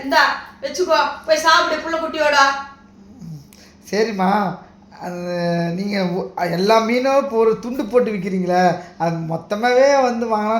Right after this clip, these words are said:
Speaker 2: நூறு ரூபாய், நூறு ரூபாய் தான்.
Speaker 1: சரி, இந்தா ஆயிரம் ரூபாய் எடுத்துக்கோ, ஆயிரம் ரூபாய் கொடு.
Speaker 2: ஆயிரம் ரூபாவா?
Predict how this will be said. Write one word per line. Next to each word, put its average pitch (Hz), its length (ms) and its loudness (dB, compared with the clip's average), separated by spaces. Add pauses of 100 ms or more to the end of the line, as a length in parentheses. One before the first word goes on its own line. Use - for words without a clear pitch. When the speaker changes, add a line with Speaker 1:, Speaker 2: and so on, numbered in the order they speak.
Speaker 2:
நூறு 202 180 -4
ரூபாய், 202 300 0
நூறு 190 160 -2
ரூபாய் 190 180 2
தான். 403 140 4
Speaker 1:
சரி, 403 160 4
இந்தா 415 180 4 (300)
ஆயிரம் 370 240 4
ரூபாய் 392 180 0
எடுத்துக்கோ, 339 320 2 (460)
ஆயிரம் 320 180 2
ரூபாய் 359 160 0
கொடு. 330 220 -2 (1000)
Speaker 2:
ஆயிரம் 165 340 -6
ரூபாவா? 151 420 -8